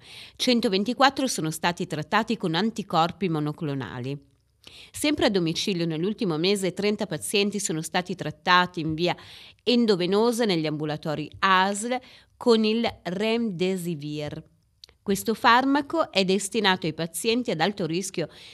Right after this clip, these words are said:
di malattie oncologiche, cardiovascolari gravi, insufficienza renale cronica, immunodeficienza, obesità, diabete, eccetera.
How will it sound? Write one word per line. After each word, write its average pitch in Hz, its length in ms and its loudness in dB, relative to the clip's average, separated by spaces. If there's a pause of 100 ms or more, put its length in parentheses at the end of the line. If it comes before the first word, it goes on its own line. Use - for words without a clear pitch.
di 208 120 -2
malattie 214 380 2
oncologiche, 165 800 0
cardiovascolari 151 920 -4
gravi, 180 440 4
insufficienza 175 840 -4
renale 151 420 -2
cronica, 180 640 -2 (360)
immunodeficienza, 226 1040 0
obesità, 165 720 0
diabete, 180 720 -4
eccetera. - 840 -8